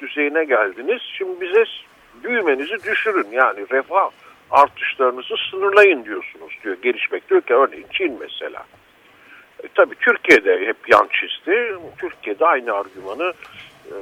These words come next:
dile getiriyordur herhalde toplantılarda. E, onlar bu sefer şey etmeye kalktıkları zaman işte gerek karbon, e, salınımı, ondan sonra işte, e,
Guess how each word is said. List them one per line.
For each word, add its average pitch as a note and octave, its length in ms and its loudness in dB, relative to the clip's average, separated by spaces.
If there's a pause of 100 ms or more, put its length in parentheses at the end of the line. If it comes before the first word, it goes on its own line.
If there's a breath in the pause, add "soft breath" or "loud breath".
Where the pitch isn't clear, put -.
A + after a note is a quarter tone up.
(760)
dile D#3 220 -2
getiriyordur E3+ 720 -2
herhalde F#2+ 400 2
toplantılarda. D#3 1080 -6 (640)
E, D3+ 240 4 (260)
onlar G3 520 6
bu F#3+ 60 -6
sefer C#3+ 460 2 (160)
şey C3+ 100 0
etmeye A#2 380 -8
kalktıkları G2+ 640 -8
zaman C#3+ 360 -10
işte - 320 -14
gerek B2+ 300 -4
karbon, A#2 460 -2 (560 soft breath)
e, F#2+ 80 -4 (560)
salınımı, G#2+ 640 -4 (1000)
ondan F#2 380 -2
sonra G#2+ 540 0 (140)
işte, - 260 -6
e, G2+ 460 -2